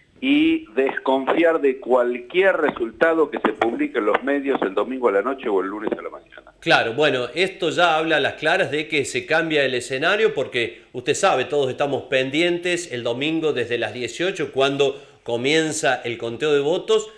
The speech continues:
Speaker 2: para ir viendo cómo viene la tendencia, en definitiva, a última hora del domingo por allí, quién ganó. Esto condiciona los títulos de los diarios del lunes y, por supuesto, toda la, la vida política e institucional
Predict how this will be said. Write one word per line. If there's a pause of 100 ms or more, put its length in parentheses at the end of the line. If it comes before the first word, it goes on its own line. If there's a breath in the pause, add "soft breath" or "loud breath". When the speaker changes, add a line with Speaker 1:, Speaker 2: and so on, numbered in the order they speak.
(120 loud breath)
Speaker 2:
para
ir
viendo
cómo
viene
la
tendencia,
en
definitiva,
a
última
hora
del
domingo
por
allí, (220 loud breath)
quién
ganó. (320 loud breath)
Esto
condiciona
los
títulos
de
los
diarios
del
lunes
y,
por
supuesto,
toda
la,
la
vida
política
e
institucional